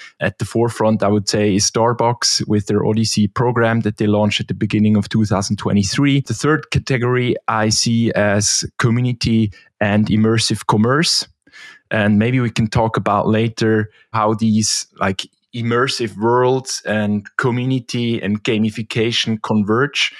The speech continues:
That's a big theme across that vertical. Uh, here we've also seen, like, a lot of brands experimenting. And the fourth category I see as data and analytics.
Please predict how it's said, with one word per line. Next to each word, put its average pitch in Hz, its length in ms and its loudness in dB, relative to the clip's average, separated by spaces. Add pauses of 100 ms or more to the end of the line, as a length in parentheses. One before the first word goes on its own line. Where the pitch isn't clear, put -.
(300)
That's 110 240 -2
a 110 60 -2
big 123 280 -6
theme 117 480 0
across 104 420 0
that 117 180 -2
vertical. 120 640 -2 (440)
Uh, 98 60 -2
here 104 520 2
we've 101 320 0
also 107 320 0
seen, 101 300 2
like, 101 220 -4
a 107 60 0
lot 101 160 2
of 101 180 -4
brands 101 540 0
experimenting. 110 960 0 (200)
And 101 180 -2
the 120 80 -2
fourth 165 400 0
category 123 580 0
I 107 140 2
see 110 400 2
as 95 380 2
data 110 400 0
and 101 120 4
analytics. 92 800 0